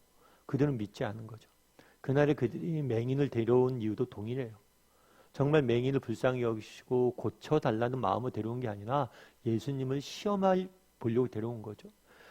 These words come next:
그래서 뭐라고 책망하시냐면 "너희에게 행한 모든 권능을 두로와 시돈", 우리가 지난번에 배웠죠. 이 두로와 시돈은 이방의 땅이라고 불리던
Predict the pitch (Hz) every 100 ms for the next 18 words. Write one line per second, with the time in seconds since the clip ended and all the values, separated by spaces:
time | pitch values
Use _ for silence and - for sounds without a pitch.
0 | - - 143 180 107 113 147 160 185 175
1 | 160 139 117 123 151 127 - - - _
2 | 117 131 165 180 175 180 180 139 117 131
3 | 147 156 139 127 135 139 - 113 131 135
4 | - - 110 101 101 - - - _ 120
5 | 147 139 120 139 143 127 101 95 - 98
6 | 160 208 - 120 123 143 - 139 131 131
7 | 113 113 127 160 170 - 190 196 185 156
8 | 110 110 127 123